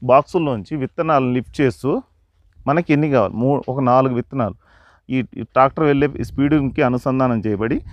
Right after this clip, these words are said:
ఈ, ఈ వీల్ ద్వారా, ఈ వీల్ ద్వారా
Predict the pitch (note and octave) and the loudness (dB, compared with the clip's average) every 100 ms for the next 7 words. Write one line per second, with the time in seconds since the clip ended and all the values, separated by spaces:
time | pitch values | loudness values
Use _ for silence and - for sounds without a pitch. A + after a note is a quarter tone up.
0 | - - - C#3+ D#3+ F#3+ - _ - - | -18 -18 -6 0 2 0 -4 _ -20 -20
1 | - - - - - D3 D3 C#3+ C#3+ A2 | -20 -20 -20 -14 0 2 4 2 2 -2
2 | G#2 G2+ _ _ _ _ - - _ _ | -2 -6 _ _ _ _ -20 -20 _ _
3 | _ _ _ - C#3 C#3+ D3 G#2+ G#2+ | _ _ _ 0 2 2 2 0 0